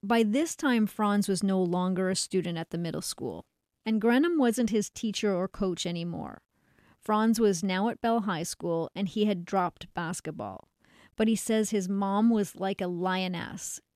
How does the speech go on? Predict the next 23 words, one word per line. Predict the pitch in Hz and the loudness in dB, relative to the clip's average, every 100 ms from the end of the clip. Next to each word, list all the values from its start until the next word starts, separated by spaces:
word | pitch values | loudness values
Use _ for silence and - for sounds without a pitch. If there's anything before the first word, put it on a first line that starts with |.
| _ | _
and | 190 196 | -8 -4
she | - 233 | -2 0
was | 262 277 | 0 -2
disturbed | - 190 - 220 226 185 - | -6 -6 -4 0 0 -2 -6
by | 180 170 | -4 -2
what | 175 214 | -2 -4
she | - 311 | -4 -4
had | 254 | -4
overheard | 208 208 202 - 220 185 180 | -2 -2 -2 -4 -4 -2 -2
at | 170 | -6
the | - | -8
campfire, | 202 202 - 170 135 - _ _ _ _ - | -4 -4 -6 -10 -10 -14 _ _ _ _ -6
determined | 196 - - 254 262 214 175 | -6 -4 -4 2 4 4 0
to | 190 | -6
find | - 226 262 254 | -2 2 2 4
out | 208 202 | 4 2
what | 170 208 - | 0 -4 -2
was | 359 - | -4 -2
going | 311 285 247 | 0 2 2
on | 226 220 | 2 2
with | 214 | 0
this | 196 - | -4 -6
teacher. | - 185 - - - | -10 -12 -12 -14 -16